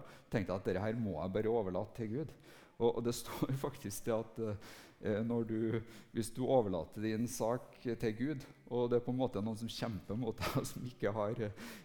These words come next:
ikke har Gud, så, så sier resultatet seg selv etter hvert. Det er faktisk sånn jeg merket at, eh, Guds velsignelse var over det, og stormen den stilna.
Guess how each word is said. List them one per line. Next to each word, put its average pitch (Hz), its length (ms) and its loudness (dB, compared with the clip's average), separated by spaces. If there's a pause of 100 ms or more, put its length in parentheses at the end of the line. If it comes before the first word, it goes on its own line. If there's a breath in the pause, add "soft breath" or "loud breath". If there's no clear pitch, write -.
(140)
ikke 107 180 2
har 110 180 2
Gud, 127 240 -2
så, 120 320 4
så 120 180 -6
sier 135 460 0
resultatet 95 720 -2
seg 113 240 -2
selv 127 240 0
etter 127 160 -2
hvert. - 220 -6 (480 loud breath)
Det 113 100 6
er 127 60 4
faktisk 104 340 -4
sånn 120 220 2
jeg 123 80 -2
merket 120 280 0
at, - 340 -4
eh, 113 200 0
Guds 120 300 -6
velsignelse 104 800 -2
var 123 160 4
over 101 140 2
det, 110 60 2
og 117 500 0
stormen 98 640 0
den 117 200 2
stilna. 127 520 0